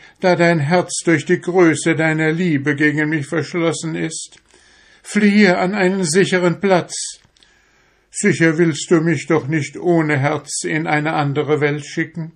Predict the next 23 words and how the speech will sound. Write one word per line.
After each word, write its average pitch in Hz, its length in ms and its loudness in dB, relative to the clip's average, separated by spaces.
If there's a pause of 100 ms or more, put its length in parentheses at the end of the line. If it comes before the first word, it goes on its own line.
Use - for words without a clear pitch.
(2500)
Aber 135 260 0
der 113 180 4
junge 110 340 2
Fischer 104 480 -2
hörte 98 420 -2
nicht 92 320 -8
auf 87 160 -8
seine 92 320 -8
Seele, 90 560 -8 (380)
sondern 131 460 0
rief 120 340 2
die 120 160 0
kleine 113 520 -2
Seejungfrau 101 1000 -4
an 107 260 -8
und 104 180 -6
sagte: 98 600 -10 (680)
„Die 156 200 2
Liebe 131 540 2
ist 143 340 -4
besser 135 380 2
als 120 340 -4
Weisheit, 110 800 -4